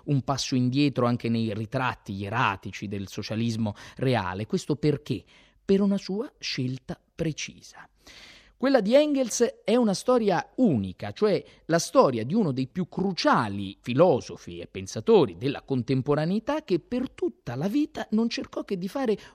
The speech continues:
una cosa, nascondersi, occultarsi, occultarsi dietro un ruolo più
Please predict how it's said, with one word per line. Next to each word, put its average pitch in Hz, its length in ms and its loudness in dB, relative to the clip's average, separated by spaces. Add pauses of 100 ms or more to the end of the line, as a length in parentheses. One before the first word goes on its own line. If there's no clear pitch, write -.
(100)
una 269 200 0
cosa, 95 300 -10
nascondersi, 117 920 -6 (100)
occultarsi, 220 960 -6
occultarsi 139 760 -4 (240)
dietro 117 300 -2
un 113 100 -2
ruolo 120 460 6
più 120 280 0